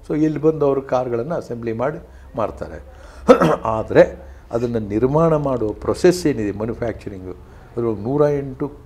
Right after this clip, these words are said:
ಇದು ಇರ್ತವೆ, ಆ, ಹಂತಗಳಿರ್ತವೆ. ಅದ್ರ ಬಗ್ಗೆ ನಮಗೆ ಗೊತ್ತಿಲ್ಲ. ಅದ್ರ ಹೇಗೆ ಪೊಲ್ಯೂಷನ್ ಆಗುತ್ತೆ, ಮಾಲಿನ್ಯ ಆಗುತ್ತೆ,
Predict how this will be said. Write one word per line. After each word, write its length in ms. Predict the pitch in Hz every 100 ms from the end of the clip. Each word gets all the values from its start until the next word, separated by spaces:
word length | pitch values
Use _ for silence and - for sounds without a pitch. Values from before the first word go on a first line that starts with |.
| -
ಇದು 200 | - 113
ಇರ್ತವೆ, 400 | 104 - - - - - - - - - - 98
ಆ, 200 | 95 90
ಹಂತಗಳಿರ್ತವೆ. 920 | - 131 110 101 87 - 90 82 - - - - 110
ಅದ್ರ 220 | 120 156
ಬಗ್ಗೆ 300 | 120 123 139
ನಮಗೆ 200 | 113 104
ಗೊತ್ತಿಲ್ಲ. 400 | 101 - 95 104
ಅದ್ರ 220 | 113 113
ಹೇಗೆ 280 | 107 113 -
ಪೊಲ್ಯೂಷನ್ 460 | 104 101 92 98
ಆಗುತ್ತೆ, 440 | 92 92 90 107 104
ಮಾಲಿನ್ಯ 460 | 107 110 101 95
ಆಗುತ್ತೆ, 380 | 90 90 101 95